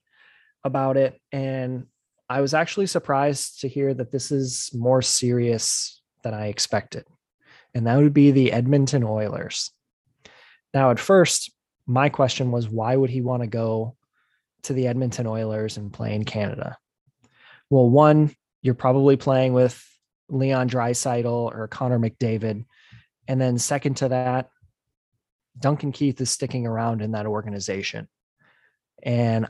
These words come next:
I believe, as an outsider, and I'm pretty confident that you as a diehard Blackhawks fan would agree,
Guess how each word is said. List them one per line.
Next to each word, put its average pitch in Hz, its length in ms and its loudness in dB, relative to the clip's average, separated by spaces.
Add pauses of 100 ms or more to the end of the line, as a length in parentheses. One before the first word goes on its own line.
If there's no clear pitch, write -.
I 165 180 6
believe, 127 640 2 (180)
as 127 180 -2
an 120 160 -4
outsider, 120 640 0
and 117 180 -6
I'm 110 340 -6 (100)
pretty 120 240 2
confident 120 580 0
that 110 160 0
you 123 320 4
as 113 160 0
a 113 280 -4
diehard 123 460 -4
Blackhawks 113 520 -4
fan 120 220 -4
would 107 100 -4
agree, 131 460 0